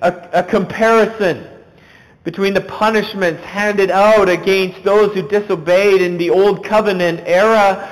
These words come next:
to the punishment that awaits those who disobey in the New Covenant era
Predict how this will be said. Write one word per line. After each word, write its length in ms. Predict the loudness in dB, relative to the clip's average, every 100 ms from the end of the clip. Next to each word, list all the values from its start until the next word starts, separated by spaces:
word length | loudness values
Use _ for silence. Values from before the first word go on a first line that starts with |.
| -18 -16
to 120 | -4 -2
the 100 | -2
punishment 760 | -2 -2 0 -2 -2 -2 2
that 180 | 0 2
awaits 420 | 2 0 0 -4 0
those 300 | 2 2 0
who 80 |
disobey 880 | -2 -2 0 -4 -2 0 0 -2 -12 -6
in 140 | -2
the 80 | 0
New 320 | 0 -2 -2
Covenant 560 | -2 -2 -2 -4 -6 -12 -20 -20 _ -2
era 580 | 0 2 0 -4 -10